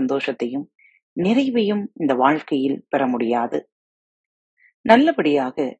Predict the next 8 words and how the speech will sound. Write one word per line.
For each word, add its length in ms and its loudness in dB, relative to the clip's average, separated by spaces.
வாழ்க்கையை 540 0
ரசித்து 420 -2
வாழ்வோம். 500 -4
அதே 320 -2
நேரத்தில் 560 -4
அர்த்தமுள்ள 720 -4
குறிக்கோள்களில் 880 0
இருந்து 580 -4